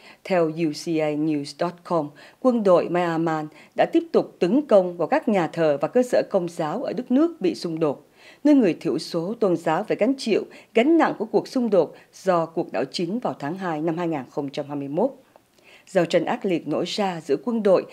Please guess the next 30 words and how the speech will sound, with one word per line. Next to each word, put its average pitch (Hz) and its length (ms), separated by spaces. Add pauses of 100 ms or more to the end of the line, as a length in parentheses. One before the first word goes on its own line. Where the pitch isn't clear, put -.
(160)
và 202 100
lực 185 140
lượng 160 200
phòng 160 340
thủ - 180
địa 202 260
phương 170 280 (140)
xung 165 200
quanh 156 260
thị - 240
trấn 165 280
Mobile 151 360 (280)
vào 170 120
đầu 135 240
tháng 135 240
chín, 160 280 (300)
khi 220 140
quân 180 160
đội 180 140
sử - 180
dụng 202 300
các 262 240
cuộc 175 200
không 196 200
kích 349 200 (300)
và 160 120
vũ 135 340
khí 180 260
hạng 233 260
nặng 151 180